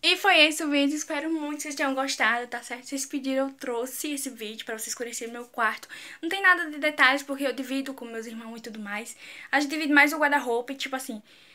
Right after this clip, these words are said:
meu irmão é vinte e quatro horas aqui no computador, principalmente na live dele, enfim. Eu, eu só venho aqui no meu quarto pra trocar de roupa, pra passar um, um tempinho deitada na cama.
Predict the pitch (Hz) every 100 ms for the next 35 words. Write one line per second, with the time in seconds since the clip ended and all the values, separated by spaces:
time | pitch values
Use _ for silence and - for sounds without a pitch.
0 | - - 277 320 302 277 277 302 - 302
1 | 285 294 269 269 262 269 269 247 233 240
2 | 262 269 247 269 254 226 233 240 220 220
3 | 233 277 294 - 202 _ - - - -
4 | - _ 294 381 - 359 370 349 381 415
5 | 415 359 330 330 381 415 453 440 427 453
6 | - 415 277 285 330 381 392 - _ 269
7 | 277 285 294 277 262 226 226 262 269 269
8 | 254 247 247 240 233 - 294 320